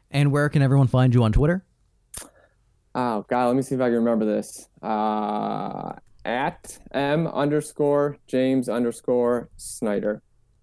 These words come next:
Speaker 2: See, I knew I could remember it.
Speaker 1: There you go. Al-, always important to have. Mike, thank you so much for coming on. It was an absolute blast. I really appreciate you taking your time out of a Tuesday and talking basketball. Thank you so much.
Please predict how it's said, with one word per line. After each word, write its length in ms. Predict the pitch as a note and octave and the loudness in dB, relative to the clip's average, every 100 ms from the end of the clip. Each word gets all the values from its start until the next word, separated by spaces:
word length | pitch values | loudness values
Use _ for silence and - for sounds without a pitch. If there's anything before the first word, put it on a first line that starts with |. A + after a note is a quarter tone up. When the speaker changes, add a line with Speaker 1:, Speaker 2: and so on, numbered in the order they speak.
| _ _ - | _ _ -10
Speaker 2:
See, 240 | - G#2+ | -4 -2
I 120 | D#2 | -2
knew 200 | G#2 B2+ | 0 2
I 80 | A#2 | 2
could 160 | G#2+ G2+ | 0 -4
remember 340 | F#2 - - | -6 -8 -10
it. 100 | - - | -12 -2
Speaker 1:
There 280 | C#3+ F#3+ | 0 4
you 120 | F#3 B2+ | 4 4
go. 320 | G#2 E2 F2 G#2+ | 2 -2 -4 -2
Al-, 180 | C3 - | 0 2
always 360 | C3 D3+ D3 | 4 4 4
important 300 | B2+ B2 A2+ | 2 0 -2
to 80 | F#2+ | -2
have. 300 | F#2 F#2 F2+ _ _ _ _ _ _ | -2 -4 -8 _ _ _ _ _ _
Mike, 360 | B2 C3 A#2+ - - | -2 -2 -4 -12 -2
thank 200 | D3+ D#3+ | 0 2
you 40 | |
so 140 | C#3+ C#3 | 2 2
much 160 | C3 | 2
for 80 | - | 2
coming 200 | B2 B2 | 2 4
on. 300 | A#2 A#2 A2+ - - | 4 4 0 -4 -4
It 80 | |
was 120 | G2+ F#2+ | 0 0
an 100 | G2 | 0
absolute 440 | A2+ A2 A#2+ G#2+ | 0 2 2 0
blast. 460 | G2 G2+ G2+ - - _ - | 2 4 2 -2 -12 _ -2
I 40 | |
really 220 | A2 B2+ | 2 4
appreciate 380 | A#2+ A#2 A2 A2 | 4 2 2 0
you 80 | G#2+ | 0
taking 300 | A2 G2+ F#2+ | 2 0 2
your 100 | G2 | 0
time 320 | A2+ G#2+ G#2 | 2 2 0
out 280 | F2+ G2 G2+ | 0 -2 -2
of 80 | F2+ | -2
a 120 | F#2+ - | -4 -6
Tuesday 560 | - G3 F#3 B2 A#2 A#2+ - _ - - | -4 0 2 4 4 2 -6 _ -14 -4
and 260 | G2+ G#2 | 0 0
talking 340 | G#2+ G#2 G2+ G2+ | 2 2 2 2
basketball. 440 | F2+ - - - | 0 -2 -6 -6
Thank 240 | G2 G#2 | 0 0
you 80 | G2 | 0
so 120 | G2+ F#2 | 0 -2
much. 320 | B1+ - | -2 -10